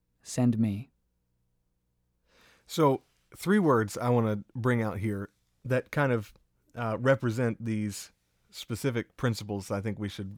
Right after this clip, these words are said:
Speaker 2: be mindful of when thinking about worship. The first of those words is holiness.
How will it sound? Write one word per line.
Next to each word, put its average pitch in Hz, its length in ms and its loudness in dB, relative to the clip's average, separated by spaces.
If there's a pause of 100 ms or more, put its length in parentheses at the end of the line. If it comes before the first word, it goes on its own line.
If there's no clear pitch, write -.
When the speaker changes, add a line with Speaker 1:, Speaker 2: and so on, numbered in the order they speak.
(120)
Speaker 2:
be 107 120 -4
mindful 104 460 -2
of 98 180 -8 (600)
when 113 460 2 (140)
thinking 107 260 -2
about 101 220 -2
worship. 139 340 -2 (1040)
The 135 80 -2
first 190 320 2
of 170 80 -2
those 127 180 2
words 110 460 -4
is 113 320 -4 (540)
holiness. 98 640 -2